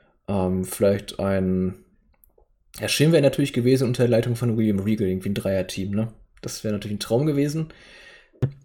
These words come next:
Kann man jetzt, äh, knicken. <laughs> Ähm, ja, vielleicht gibt's wieder das, äh,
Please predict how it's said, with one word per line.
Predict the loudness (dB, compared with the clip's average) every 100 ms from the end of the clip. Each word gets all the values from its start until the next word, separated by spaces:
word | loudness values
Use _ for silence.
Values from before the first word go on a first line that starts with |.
| 2
Kann | 4
man | 6
jetzt, | 4 2 -2 -4 0
äh, | -2
knicken. | 0 0 0 -4 -6 -8 -10 -10 -6
<laughs> | -4 -4 -6 -10 -10 _ -16 -14 -14 -16 -18 -20 -6
Ähm, | 4 8 8 6 4 4
ja, | 2
vielleicht | 6 4
gibt's | 4 -2
wieder | 4 6
das, | 6 4 2
äh, | 2 4 4